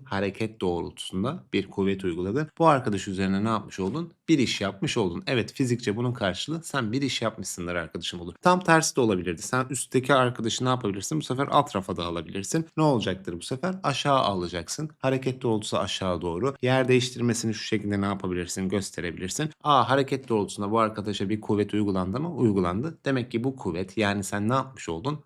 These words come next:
Bir iş yapmış oldun. Masaya uygulanan yatay bir kuvvet sayesinde masa hareket ederse masa üzerine ne yapılmış olur? İş yapılmış olur. Yani şöyle söyleyelim. Bir tane yine yüzey alalım.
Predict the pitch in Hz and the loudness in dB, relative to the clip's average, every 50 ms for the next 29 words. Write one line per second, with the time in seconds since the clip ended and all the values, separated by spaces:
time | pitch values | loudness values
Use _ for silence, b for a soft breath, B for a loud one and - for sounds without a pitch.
0 | _ 147 127 101 - - - 87 80 - - 147 - 147 120 95 92 85 - - | _ -2 0 0 -2 -4 -6 -6 -8 -8 -10 -2 2 2 2 2 2 -2 -6 -4
1 | _ 139 156 156 156 - 160 156 156 160 151 147 147 139 139 135 135 135 143 151 | _ 4 4 4 4 2 4 4 4 4 4 4 6 6 6 6 6 4 4 4
2 | 151 143 131 127 131 139 135 131 131 131 123 127 - 123 123 127 127 127 127 110 | 4 4 2 4 4 4 4 4 4 2 2 2 4 4 4 4 4 4 2 2
3 | 104 - - 151 156 143 127 131 127 127 135 117 117 117 113 - 123 113 117 107 | 2 2 2 0 2 4 2 2 2 2 -2 0 0 -2 -2 -4 -2 -2 0 2
4 | 107 92 92 - - 139 143 143 135 - - 113 101 101 107 104 113 120 127 135 | 2 0 0 -2 -4 -2 0 0 2 2 2 2 2 2 2 2 2 2 2 2
5 | 123 113 - 98 92 87 82 - - 110 147 175 165 - - 170 160 - - - | 0 0 0 0 -2 -2 -4 -4 -2 0 0 0 -2 -2 -2 0 0 2 0 -2
6 | 98 - 123 143 180 185 190 135 110 92 82 - B B - 151 147 151 147 135 | -2 0 0 0 0 2 4 4 4 4 2 -2 B B 2 4 6 6 4 6
7 | - 151 139 123 104 - - 95 92 87 92 98 107 135 156 - - 139 135 - | 6 6 6 6 4 2 2 2 2 4 2 2 2 0 -2 -4 -6 -6 -2 0
8 | 135 131 123 123 117 113 101 92 90 87 87 117 135 139 135 131 123 123 123 123 | 0 2 4 4 4 4 2 2 0 0 0 0 2 2 4 4 2 2 0 -2
9 | - | -8